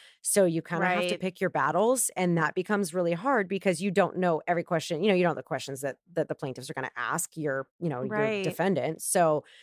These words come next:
Speaker 1: you know, you just kind of, it, it's strategy. And, you know, that's why attorneys do get paid quite good money because they go to school and then,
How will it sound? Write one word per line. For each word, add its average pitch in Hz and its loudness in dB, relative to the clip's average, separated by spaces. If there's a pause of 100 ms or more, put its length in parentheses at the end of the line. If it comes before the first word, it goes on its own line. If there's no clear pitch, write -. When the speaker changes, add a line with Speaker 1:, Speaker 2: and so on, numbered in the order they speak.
(140)
Speaker 1:
you 220 2
know, 185 4
you 180 0
just 175 -4
kind 190 0
of, 170 -2 (680)
it, 185 -2
it's 208 2
strategy. 165 0
And, 170 -2
you 185 0
know, 170 2
that's 165 2
why 156 0
attorneys 151 -4
do 156 -4
get 135 -6
paid 147 -4 (640)
quite 226 2
good 202 2
money 190 2
because 151 -2
they 156 0
go 160 0
to 170 0
school 175 4
and 160 -2
then, 143 -4